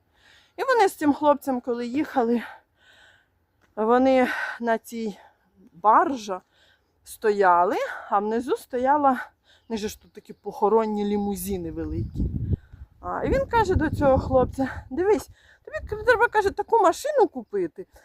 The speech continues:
і зароблять гроші на такій машині". Каже: "Нащо тобі ця така, е, важка, опасна робота?" М. І ви знаєте, потім ця машина похоронна, ці хлопці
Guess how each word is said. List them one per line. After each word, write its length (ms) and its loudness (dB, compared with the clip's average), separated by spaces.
і 60 -6
зароблять 600 6
гроші 440 2
на 120 -4
такій 400 -8
машині". 540 -4
Каже: 280 4
"Нащо 340 4
тобі 280 -8
ця 160 -8
така, 340 -6
е, 60 -8
важка, 440 6
опасна 480 -2
робота?" 840 -4
М. 360 -14
І 60 -6
ви 140 0
знаєте, 360 0
потім 380 -10
ця 160 -12
машина 440 -10
похоронна, 640 -10
ці 180 -20
хлопці 480 -12